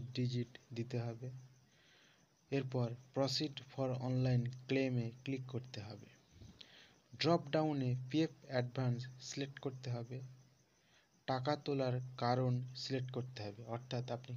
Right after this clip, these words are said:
কী কারণে টাকাটা তুলছেন। অবশ্যই এখানে medical এমার্জেন্সির কারণ দেখাতে হবে, নাহলে টাকা তোলা যাবে না।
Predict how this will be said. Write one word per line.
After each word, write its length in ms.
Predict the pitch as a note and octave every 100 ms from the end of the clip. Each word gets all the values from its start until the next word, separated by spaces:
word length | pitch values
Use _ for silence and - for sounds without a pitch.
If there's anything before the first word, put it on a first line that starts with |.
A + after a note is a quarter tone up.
| B2+
কী 100 | E3
কারণে 420 | - D3 C#3+ C#3
টাকাটা 460 | C#3 B2+ A#2+ - A#2+ B2+
তুলছেন। 420 | A#2 G#2+ - A2 A#2 - _ - - -
অবশ্যই 480 | B2+ C#3+ D#3 - C#3+
এখানে 380 | C#3 B2+ A#2+ B2 - - - -
medical 540 | B2 B2+ C3+ C3 C3+ C3
এমার্জেন্সির 760 | B2 B2 B2 A#2+ C3 B2+ B2 B2
কারণ 320 | A2 A#2 A#2
দেখাতে 440 | A2+ - G#2+ A2+
হবে, 360 | G#2 G#2 G#2+ G#2 - - - _ _
নাহলে 400 | A#2+ A2+ A2+ C3+ C3 -
টাকা 240 | A2+ A2+ A2+
তোলা 280 | - A2 G#2
যাবে 280 | G#2 A2 A2+
না। 120 | A2